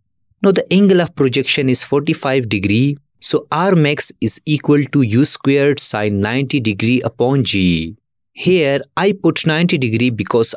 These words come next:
I multiply forty-five degree by two. We know that sine ninety degree is equal to one. Thus R max is equal to U squared upon G. Therefore we say that a projectile will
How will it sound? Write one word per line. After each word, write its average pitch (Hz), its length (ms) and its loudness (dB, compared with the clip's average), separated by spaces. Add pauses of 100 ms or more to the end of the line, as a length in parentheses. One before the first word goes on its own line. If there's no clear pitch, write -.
(100)
I 156 200 0
multiply 135 720 0 (200)
forty-five 139 800 -2
degree 120 320 0
by 123 240 -2
two. 90 560 -4 (300)
We 185 160 2
know 190 160 4
that 151 240 0
sine 160 400 -2
ninety 151 380 -2
degree 127 420 -2
is - 240 0
equal 147 380 2
to 143 200 2
one. 90 500 -2 (220)
Thus - 240 0 (100)
R 160 240 0
max 147 440 -2
is - 220 -2
equal 147 380 0
to 143 140 0
U 110 260 2
squared 139 640 0
upon 120 460 0
G. 85 520 -2 (160)
Therefore 175 460 0
we 147 160 0
say 139 260 0
that 107 440 0 (260)
a - 60 -6
projectile 143 800 0
will 120 180 0